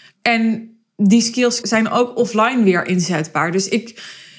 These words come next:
ik voel die afhankelijkheid gewoon niet zo.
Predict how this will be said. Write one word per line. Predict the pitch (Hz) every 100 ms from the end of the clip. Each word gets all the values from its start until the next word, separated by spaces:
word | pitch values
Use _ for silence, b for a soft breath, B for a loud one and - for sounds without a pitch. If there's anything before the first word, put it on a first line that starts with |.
| -
ik | 233 220
voel | - - 277 269
die | 233 226
afhankelijkheid | 196 190 214 247 277 269 254 262
gewoon | 240
niet | 233 226
zo. | 233 247 330 -